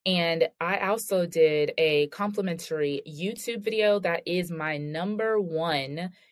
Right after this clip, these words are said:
YouTube video, other than some of the earlier videos that I've done, like, several years ago. But this particular video really, really touched some heartstrings.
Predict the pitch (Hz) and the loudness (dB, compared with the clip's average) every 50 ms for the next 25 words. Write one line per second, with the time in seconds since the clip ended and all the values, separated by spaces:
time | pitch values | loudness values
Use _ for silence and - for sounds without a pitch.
0 | _ - 165 165 180 190 185 - 214 214 196 175 175 185 170 165 147 147 139 131 | _ -12 -8 -6 -4 -4 -4 -4 -6 -6 -6 -6 -4 -4 -4 -2 0 0 0 2
1 | 127 131 135 147 165 165 - - 170 165 180 165 170 165 160 156 156 - - 175 | 0 0 0 0 -2 0 2 2 2 2 2 0 0 -2 -2 -2 -4 -4 -4 -2
2 | 165 156 151 160 - - 160 160 160 160 156 151 151 156 156 156 151 143 147 143 | -2 -2 -2 -2 2 6 8 8 8 6 4 2 0 0 0 2 2 2 2 0
3 | 143 147 147 143 143 143 151 147 147 139 - - - - 170 160 151 151 151 147 | 0 -2 -2 -2 0 0 -2 -2 -4 -6 -10 -8 -4 -2 -2 0 -2 -4 -6 -4
4 | 151 151 143 - 147 143 139 139 - - - _ _ - 180 160 160 156 185 190 | -4 -4 -4 -2 -2 -2 -2 -4 -8 -12 -20 _ _ 6 6 6 6 4 0 0
5 | 190 - - - 180 185 170 160 156 156 151 160 151 147 143 139 139 139 139 143 | 0 -2 -10 -10 -4 -4 -2 0 0 0 0 0 0 0 0 0 0 -2 -4 -6
6 | 165 170 175 175 170 170 156 143 156 156 160 156 151 143 139 139 - _ _ - | -6 -4 -4 -4 -4 -8 -10 -4 0 2 2 2 0 -4 -8 -8 -12 _ _ -20
7 | - - 175 160 - - - - - - - 156 147 143 - 151 147 - - - | -10 -4 -4 -4 -4 -4 -8 -12 -12 -12 -12 -12 -10 -8 -6 -6 -6 -6 -8 -12
8 | - 135 127 - - - - - | -12 -14 -14 -14 -18 -20 -20 -20